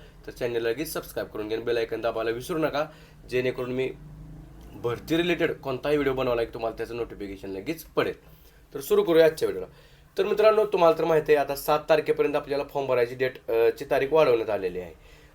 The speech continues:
आता यामध्ये नगरपालिकेचं जे इलेक्शन होतं त्याचा रिझल्ट होता तीन तारखेला लगेच,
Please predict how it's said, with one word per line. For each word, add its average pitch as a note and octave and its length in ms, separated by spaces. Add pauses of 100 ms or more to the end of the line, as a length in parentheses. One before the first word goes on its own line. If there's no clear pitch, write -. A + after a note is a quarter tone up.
(140)
आता C#3+ 160
यामध्ये F3+ 480
नगरपालिकेचं F3 680
जे E3+ 280
इलेक्शन D#3 420
होतं D#3+ 280
त्याचा D#3 260
रिझल्ट C#3+ 260
होता D3+ 140
तीन D#3 300
तारखेला C3+ 380 (520)
लगेच, A#2+ 380